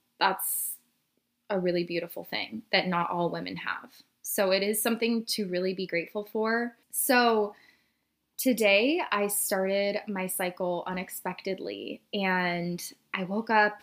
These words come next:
really early with cramps, and I was like, "This is so weird. I'm not supposed to start my period soon,"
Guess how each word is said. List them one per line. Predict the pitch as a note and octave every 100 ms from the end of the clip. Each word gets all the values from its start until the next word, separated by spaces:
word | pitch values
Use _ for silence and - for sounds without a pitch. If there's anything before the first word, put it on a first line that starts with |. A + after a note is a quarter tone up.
| - _
really | F#3+ F#3 F#3+ G#3+ -
early | F#3 F3+ F3+ F3
with | F3 -
cramps, | - F3 E3 - - - -
and | F#3+ F#3
I | G#3+
was | -
like, | A3+ G#3+
"This | - A3
is | C4
so | - G3+
weird. | F#3 F3+ F3+
I'm | F3 F3+
not | F3+ F3+ F3 - _ _ _ _ _ _ -
supposed | - G3 -
to | F#3
start | G3 F3+
my | F3
period | G3+ E4 D#4 G3 F#3+ F3+ _ -
soon," | - G3 F3+ E3+ E3+ G#3+